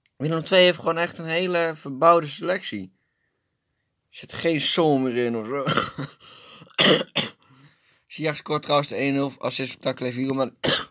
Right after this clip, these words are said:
<coughs> er zit geen Sol meer in. Er zit geen, eh, k-,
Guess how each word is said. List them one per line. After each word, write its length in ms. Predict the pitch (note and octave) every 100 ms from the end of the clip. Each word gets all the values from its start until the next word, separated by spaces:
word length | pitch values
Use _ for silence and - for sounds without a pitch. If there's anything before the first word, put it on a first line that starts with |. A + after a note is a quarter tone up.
| _ _ - -
<coughs> 680 | _ _ _ _ _ _ _
er 160 | B2
zit 160 | C#3+ F#3
geen 240 | - A3
Sol 340 | - - F3+ C3+
meer 180 | B2
in. 140 | A2 A2
Er 80 | C3
zit 220 | F#3 -
geen, 360 | A3+ A3+ A3 _ _ _ _ _ _ _ _ _ _ _ _
eh, 720 | - F3+ F#3+ F#3 F#3+ F#3+ F#3+
k-, 240 | F#3+ F#3+